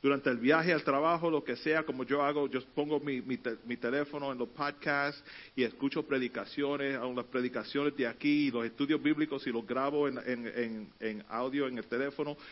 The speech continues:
Voy y lo escucho para aprender más. Yo quiero aprender más, quiero saber más,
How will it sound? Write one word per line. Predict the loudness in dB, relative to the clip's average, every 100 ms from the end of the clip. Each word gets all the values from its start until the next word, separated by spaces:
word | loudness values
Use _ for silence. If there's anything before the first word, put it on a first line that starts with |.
| -14 2
Voy | 4 4
y | 4
lo | 2
escucho | 2 6 6 6 2
para | 2 2 0
aprender | -2 2 2 4 6 4
más. | 4 2 2 0
Yo | 2
quiero | 4 4
aprender | 2 0 0 0 0
más, | 0 -2
quiero | 0 0 0
saber | -2 0 0 0
más, | 0 -2